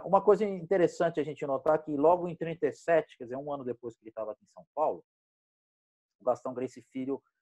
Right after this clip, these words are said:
ele deu aulas de jiu-jitsu no antigo dops, né, que era Departamento de Ordem Pu-, é, de Ordem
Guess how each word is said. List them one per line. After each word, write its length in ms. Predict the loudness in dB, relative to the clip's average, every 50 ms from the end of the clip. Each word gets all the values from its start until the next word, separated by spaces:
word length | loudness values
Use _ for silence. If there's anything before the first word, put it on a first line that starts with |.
| _ _ _ _
ele 160 | -6 -4 -4
deu 300 | 0 4 6 8 10 10
aulas 340 | 10 10 10 10 8 4 2
de 80 | -2 -10
jiu-jitsu 680 | -8 -6 -6 -6 -6 -6 -6 -6 -6 -6 -8 -10 -10
no 140 | -8 -8 -8
antigo 360 | -8 -8 -8 -6 -4 -2 -4
dops, 600 | -4 2 4 6 6 6 4 2 -6 -20 -20 -16 _
né, 140 | -8 -8 -8
que 160 | -8 _ -2 0
era 360 | 0 0 0 0 -2 -2 -4 -8 _ _ _ _ _ _ _ _ _
Departamento 1040 | _ -8 -4 2 2 2 2 4 2 0 0 0 -2 -6 -6 -6 -8 -8 -8 -8 -8
de 180 | -6 -6 0 4
Ordem 520 | 6 6 6 6 4 0 -4 -8 -10 -12 _ _
Pu-, 200 | -4 -2 -2 -2 -2 -2
é, 200 | 0 0 -2 -2
de 120 | -4 0 2
Ordem 400 | 4 4 4 2 0 -4 -6